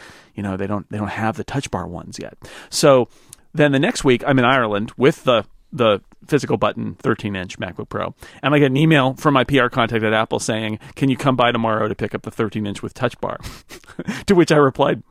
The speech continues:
"No, I, I can't. I'm in Ireland. Can you send it to me?" Uh, and there's no response.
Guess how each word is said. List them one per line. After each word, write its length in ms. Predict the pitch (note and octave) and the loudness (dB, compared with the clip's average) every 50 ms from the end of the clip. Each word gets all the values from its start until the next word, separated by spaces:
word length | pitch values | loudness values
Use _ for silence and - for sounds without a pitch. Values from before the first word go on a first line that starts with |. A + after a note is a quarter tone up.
| _ _ - | _ _ -14
"No, 540 | - B1 - - B2+ B2 A#2 A2 A2 A#2 B2+ | -14 -12 -12 -10 -8 -6 -6 -4 -4 -4 -6
I, 80 | B2 A#2 _ _ - - - | -6 -8 _ _ -20 -14 -12
I 80 | - | -12
can't. 400 | - - - G#2 G2+ - B2+ - | -10 -10 -10 -10 -10 -12 -10 -8
I'm 220 | C3+ B2+ B2 G#2+ _ - C3+ C#3+ | -8 -6 -8 -8 _ -12 -10 -4
in 80 | - B2+ | 0 0
Ireland. 480 | B2+ C3+ C3 C3+ C3 B2 A#2+ D3 - _ - - - - - - - - _ _ _ _ - - | 2 2 0 -2 -2 -4 -4 -6 -6 _ -20 -20 -20 -20 -20 -20 -20 -20 _ _ _ _ -14 -8
Can 160 | - - D#3+ | -2 0 2
you 80 | C#3+ C#3 | 2 2
send 240 | B2+ - C#3 C3 C3 | 2 2 2 0 0
it 60 | A#2+ | -2
to 80 | - A#2 | -2 -2
me?" 200 | - A2 A2+ A2+ - C3 - - - - - _ - | -2 -2 -4 -6 -8 -12 -18 -20 -20 -20 -20 _ -4
Uh, 180 | B2 A#2+ A2+ A#2 | 0 2 2 2
and 100 | A#2 A#2 | 2 2
there's 160 | B2 A#2+ - | 0 0 0
no 100 | C#3 C3 B2+ | 0 0 0
response. 580 | A#2+ A2 - - A2 G#2+ G#2+ A2+ - - - | 0 -2 -2 -4 -6 -6 -6 -8 -10 -14 -20